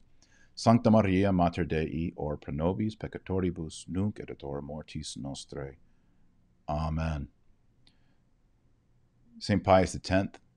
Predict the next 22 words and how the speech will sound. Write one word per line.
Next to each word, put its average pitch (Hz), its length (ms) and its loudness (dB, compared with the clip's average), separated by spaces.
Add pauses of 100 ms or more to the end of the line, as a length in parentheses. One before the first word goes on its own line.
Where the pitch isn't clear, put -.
(260)
pray 85 200 4
for 67 200 -4
us. - 180 -8
Most 80 180 -2
Sacred 85 220 0
Heart 73 140 -2
of 69 60 -6
Jesus, 82 500 0 (160)
have 78 180 -2
mercy 73 400 -4
on 67 160 -8
us. - 160 -12
In 62 120 -6
the 76 60 -2
name 78 100 -2
of 71 60 -4
the - 60 -12
Father, 80 440 -2
and 64 80 -10
of 64 40 -8
the 65 60 -10
Son, 67 320 -6